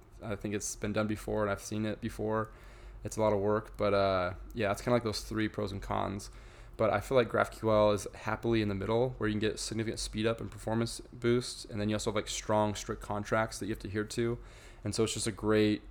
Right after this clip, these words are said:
uh, experience for users to, to connect to those graph Q L servers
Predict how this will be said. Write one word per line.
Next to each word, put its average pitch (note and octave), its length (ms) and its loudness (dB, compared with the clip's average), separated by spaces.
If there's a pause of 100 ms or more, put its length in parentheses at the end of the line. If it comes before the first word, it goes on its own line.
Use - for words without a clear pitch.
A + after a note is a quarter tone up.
(120)
uh, G2+ 380 4
experience G#2+ 480 0
for - 140 -6
users G#2 400 0
to, F#2+ 180 -8 (300)
to - 100 -10
connect G#2+ 440 -4
to A2 200 0
those G2 220 -2
graph G2+ 220 0
Q G#2 100 -4
L G#2 60 -2
servers A2 520 -2